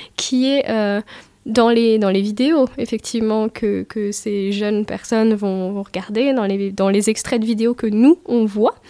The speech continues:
parce qu'on voit pas forcément tout, beau-, énormément de vidéos, mais on en voit. Et dans ces vidéos-là, on a donc un rôle de la vengeance. On a des, des, des, des propagandistes qui vont dire « Venez venger les musulmans, venez vous venger ». Et donc là,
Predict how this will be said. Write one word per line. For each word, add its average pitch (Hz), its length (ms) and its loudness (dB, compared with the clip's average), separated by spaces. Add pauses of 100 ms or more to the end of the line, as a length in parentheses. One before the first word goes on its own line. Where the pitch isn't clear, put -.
(240)
parce - 140 -14
qu'on 202 120 -4
voit 190 120 -4
pas - 160 -10
forcément 202 440 -10
tout, - 160 -18
beau-, 220 320 -4
énormément 214 500 4
de 214 40 -2
vidéos, 226 260 -2
mais 240 100 0
on 185 120 2
en 185 140 2
voit. 226 240 -4 (560)
Et 247 100 2
dans 247 120 4
ces 277 180 0
vidéos-là, 214 540 0 (100)
on 226 180 2
a 233 140 4
donc 302 300 2
un 226 100 2
rôle 247 200 4
de 254 60 4
la 226 140 2
vengeance. 220 440 -2
On 208 120 -2
a 196 100 -4
des, 190 240 -4
des, 190 220 -6 (1080)
des, 220 260 4
des 202 120 2
propagandistes 202 680 2
qui - 100 -8
vont 202 60 -2
dire « 190 180 -2
Venez 247 400 4
venger 196 380 -2
les 202 80 -8
musulmans, 190 560 -2
venez 214 320 4
vous 196 160 -4
venger ». 202 460 -2
Et 226 40 2
donc 208 200 0
là, 285 280 0